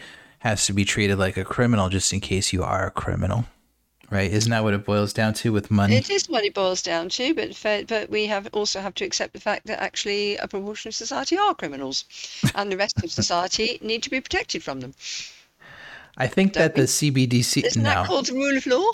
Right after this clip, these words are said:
Speaker 1: No, I don't agree with, uh, <laughs> I don't agree with anything that starts with, you know,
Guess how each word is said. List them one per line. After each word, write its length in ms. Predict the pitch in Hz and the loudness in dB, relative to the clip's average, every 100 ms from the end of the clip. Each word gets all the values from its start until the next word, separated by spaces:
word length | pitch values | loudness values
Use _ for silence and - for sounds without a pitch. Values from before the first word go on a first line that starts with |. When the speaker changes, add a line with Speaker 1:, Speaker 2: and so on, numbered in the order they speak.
| - | 0
Speaker 1:
No, 340 | - 120 90 90 | 2 4 2 0
I 140 | 101 | 0
don't 280 | 104 117 110 | 0 2 2
agree 260 | 98 98 95 | 2 0 2
with, 280 | 101 - - | 2 0 -2
uh, 300 | 92 101 120 107 - _ - | 0 0 -2 -6 -12 _ 0
<laughs> 1500 | - - 202 - 214 - - - _ - - 247 220 185 | 0 2 -2 0 -4 -4 -16 -20 _ -20 -12 -10 -8 -4
I 120 | - | 2
don't 240 | 175 208 208 | 4 6 6
agree 440 | 170 135 160 170 | 4 4 6 6
with 240 | 156 143 135 | 6 4 6
anything 800 | 147 156 151 139 135 135 147 | 4 6 4 4 2 2 2
that 160 | 139 127 | 4 2
starts 400 | - 131 120 - | 2 2 0 2
with, 400 | 120 107 - - - - | 2 2 0 -10 -12 -2
you 140 | 110 | 2
know, 320 | 104 95 92 | 4 2 0